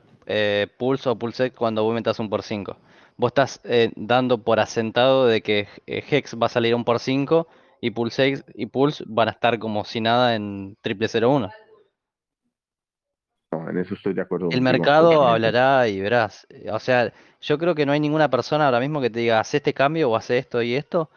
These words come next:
Speaker 1: que va, vas a ganar más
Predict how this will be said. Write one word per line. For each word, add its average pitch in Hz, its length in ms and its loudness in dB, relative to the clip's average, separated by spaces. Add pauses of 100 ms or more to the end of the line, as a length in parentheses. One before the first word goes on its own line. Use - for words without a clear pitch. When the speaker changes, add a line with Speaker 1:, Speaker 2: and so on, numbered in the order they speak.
(340)
Speaker 1:
que 117 200 0
va, 101 1080 2 (260)
vas 117 260 -2
a 123 60 0
ganar 120 300 0
más 143 420 0